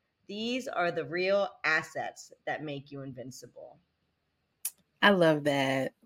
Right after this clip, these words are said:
Speaker 2: How sweet. <laughs>
Speaker 1: I love, like, using the word assets, right? 'Cause when we
Speaker 2: Mm-hmm.
Speaker 1: think assets, our brains go right to real estate, right?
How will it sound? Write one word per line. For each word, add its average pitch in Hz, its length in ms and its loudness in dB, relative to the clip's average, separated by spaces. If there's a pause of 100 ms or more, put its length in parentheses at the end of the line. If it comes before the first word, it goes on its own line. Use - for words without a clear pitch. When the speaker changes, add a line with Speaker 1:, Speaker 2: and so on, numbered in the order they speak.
(120)
Speaker 2:
How 240 260 8
sweet. 147 680 2 (300)
<laughs> - 20 8 (1800)
Speaker 1:
I 180 160 8
love, 180 220 12
like, 190 320 10 (380)
using 196 340 2
the 190 80 4
word 180 280 4
assets, 165 920 2 (100)
right? 180 280 4
'Cause 185 140 -4
when 175 120 -2
we 180 100 -2
Speaker 2:
Mm-hmm. 165 80 6
Speaker 1:
think 147 220 4
assets, - 640 -2 (260)
our 254 200 8
brains 185 320 2
go 165 160 0
right 175 240 2
to 160 100 -10
real 175 240 2
estate, 123 480 -8 (280)
right? 165 440 2